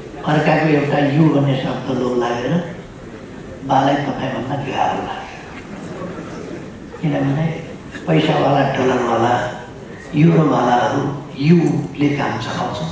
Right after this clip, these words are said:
किन काम नचलाउने? सभ्यता त त्यो रहेछ भन्ने भ्रम परेको छ। सानालाई तिमी भन्ने, ठुलालाई तपाईँ भन्ने स्वाभाविक हो। भाषा, समाजको, संस्कृतिको एउटा आफ्नो प्रचलन हुन्छ, आफ्नो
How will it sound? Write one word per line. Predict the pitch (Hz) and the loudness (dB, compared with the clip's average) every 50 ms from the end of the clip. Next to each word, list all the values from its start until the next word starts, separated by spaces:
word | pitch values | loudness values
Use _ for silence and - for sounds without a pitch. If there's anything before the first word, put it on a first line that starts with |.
| - - - - - - - - - | -8 -10 -12 -14 -16 -16 -14 -4 2
किन | 233 190 175 | 4 6 6
काम | - 180 180 - - - | 6 4 0 -2 -2 -4
नचलाउने? | 170 - - - - - - - - - - - - - - - - - - - - - - - - - - - - - - | -4 -6 -8 -10 -10 -10 -12 -12 -14 -16 -16 -16 -18 -18 -16 -16 -16 -16 -16 -18 -18 -18 -18 -18 -18 -18 -18 -16 -10 -4 -2
सभ्यता | 156 - - 143 135 135 135 - | 0 0 2 0 0 -2 -2 -2
त | - - - - - | -2 -4 -6 -4 0
त्यो | 175 170 151 123 | 2 2 2 2
रहेछ | 123 - - - - - - | 0 -2 -2 -4 -4 -6 -6
भन्ने | - - - 160 151 - | -6 -6 -6 -6 -4 -2
भ्रम | - 403 466 480 - 403 - | 2 2 4 4 4 2 0
परेको | - - - - - - | -2 -2 -4 -4 -6 -6
छ। | - - - - - - - - - - - - - - - - - - - - - - - - - - - - - - | -8 -10 -12 -14 -16 -18 -18 -18 -16 -16 -16 -16 -18 -18 -18 -18 -18 -18 -18 -18 -18 -18 -16 -16 -16 -12 -6 -4 0 2
सानालाई | 170 165 165 175 175 175 180 175 175 170 | 4 4 6 6 6 6 8 6 6 4
तिमी | - 175 165 165 160 147 | 4 2 2 2 2 0
भन्ने, | 147 147 151 175 175 - - | 0 0 0 2 2 2 2
ठुलालाई | 156 151 156 156 156 156 156 151 - | 0 2 2 2 2 0 0 0 -2
तपाईँ | 160 - - 160 160 160 156 | -2 -2 -2 0 -2 0 0
भन्ने | - 165 - 156 165 170 170 165 - - - - - - - - - - - - - - - - - - - - 240 | -2 -2 -2 -2 -4 -4 -4 -6 -6 -8 -8 -8 -8 -6 -6 -6 -6 -6 -6 -6 -6 -6 -6 -6 -6 -8 -4 0 4
स्वाभाविक | 240 247 240 233 190 165 - | 6 6 6 6 4 0 0
हो। | - - 139 | -2 -2 0
भाषा, | 135 131 - 127 - - 180 180 175 175 170 - - - | 0 2 2 0 0 0 2 2 2 2 0 0 0 2
समाजको, | 170 160 151 160 160 160 - - - 175 170 - | 2 4 4 4 4 2 0 0 0 0 0 2
संस्कृतिको | - 175 156 - - 180 175 156 - 170 160 165 | 2 0 0 2 4 4 4 4 4 2 2 4
एउटा | 170 170 170 165 165 - - - - - - - - - - - - - - - - - - - - - 190 | 4 4 4 2 0 0 -2 -6 -8 -10 -12 -14 -14 -14 -14 -14 -14 -14 -14 -14 -14 -14 -14 -12 -4 0 2
आफ्नो | 190 180 - 208 202 175 - | 2 2 4 4 4 4 2
प्रचलन | 160 147 - 165 151 156 151 | 0 0 0 0 2 2 2
हुन्छ, | 147 151 147 - 185 | 2 0 0 2 2
आफ्नो | 180 180 - - - | 2 2 0 0 2